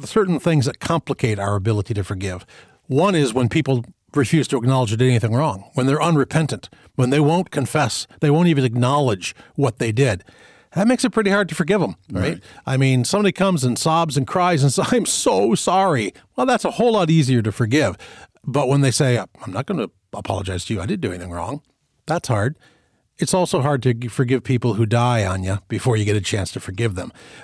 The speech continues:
Speaker 1: So the impenitent and those who have passed away, those are just a couple things that complicate forgiveness, but as does the depth of the hurt, right? When people are victims of sexual abuse, sexual abuse by a parent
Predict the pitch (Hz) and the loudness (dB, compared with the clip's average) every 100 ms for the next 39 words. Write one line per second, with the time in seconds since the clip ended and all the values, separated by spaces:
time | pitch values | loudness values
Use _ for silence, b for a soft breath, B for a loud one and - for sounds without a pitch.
0 | - 143 123 117 123 110 160 214 208 214 | -4 0 2 2 2 2 2 2 2 0
1 | 202 B B B 117 117 131 123 113 98 | -2 B B B 0 2 2 2 0 0
2 | 131 110 - 104 143 165 165 165 B B | 0 0 0 0 2 2 2 0 B B
3 | B - 175 180 175 139 131 135 - 139 | B -2 2 2 2 2 0 -2 -2 -2
4 | 147 143 - 214 147 - 113 92 - - | 0 -2 -4 -2 -2 0 0 0 -4 -2
5 | 120 110 - 113 117 107 113 117 - - | -2 -2 -4 -2 -2 0 0 -2 -6 -10
6 | _ _ _ - 147 - 156 160 143 - | _ _ _ -4 -2 0 0 0 0 2
7 | 139 123 98 B B B 113 98 101 135 | 2 2 -2 B B B -6 -6 -2 -2
8 | - - - _ _ _ 127 113 98 - | -2 -8 -10 _ _ _ -2 -2 -2 -4
9 | 104 - - - 117 117 113 101 226 151 | -6 -8 -12 -6 -6 -6 -4 0 0 0
10 | 117 98 165 - 147 113 104 95 - 160 | 0 -2 -4 -2 0 0 -2 -6 -2 -2
11 | - - 131 117 104 110 131 170 - - | -2 -2 0 0 0 2 4 2 -2 -10
12 | b b b b - - 147 - 120 107 | b b b b -12 -4 -2 0 0 2
13 | 123 117 110 92 - - 139 170 | 2 0 -2 -4 -4 -2 0 -2